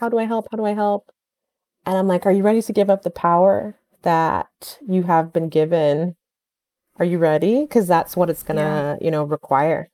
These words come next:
Speaker 2: And are you trying to help, or do you want some sort of, you know, bona fides or acknowledgement for this help?
Speaker 1: Mm-hmm.
Speaker 2: Or is it just really you do want to help?
Speaker 1: Mm-hmm. And we saw, this has been, I mean,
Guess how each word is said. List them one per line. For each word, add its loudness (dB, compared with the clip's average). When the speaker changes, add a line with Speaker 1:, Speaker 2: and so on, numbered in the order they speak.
Speaker 2:
And 0
are 2
you -2
trying 0
to -2
help, 0
or 2
do -2
you 4
want 0
some -2
sort 0
of, 0
you 0
know, 2
bona 0
fides 2
or 2
acknowledgement 0
for 0
this -4
help? -8
Speaker 1:
Mm-hmm. 2
Speaker 2:
Or 4
is 0
it -2
just -6
really 0
you -2
do -2
want -6
to -6
help? -4
Speaker 1:
Mm-hmm. 0
And 4
we 4
saw, 4
this 0
has 2
been, 4
I 2
mean, 2